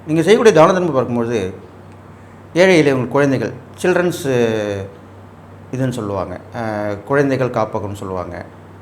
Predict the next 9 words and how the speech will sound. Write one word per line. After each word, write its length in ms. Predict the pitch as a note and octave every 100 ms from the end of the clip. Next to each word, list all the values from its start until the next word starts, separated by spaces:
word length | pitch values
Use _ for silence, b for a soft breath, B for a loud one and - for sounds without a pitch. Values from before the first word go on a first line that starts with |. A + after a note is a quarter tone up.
| - - -
ஆ, 40 | G#2 G#2 G2 G2 G2 - -
அப்படி 400 | C3+ D3+ C#3 C3+
சின்ன 200 | F#3 F#3+
குழந்தைங்களுக்குன்னே 580 | D3 C#3 C3+ C3 C3+
தனியா 580 | C3+ A#2+ A#2 A2+ G2 F2+ F#2 - - - -
இருக்கு. 340 | C3 - A2 - - - - - - - - - - -
அந்த 140 | D#3 F#3
மாதிரி 180 | F3+
இடங்களுக்கு 540 | E3 D#3 D3 C3 A#2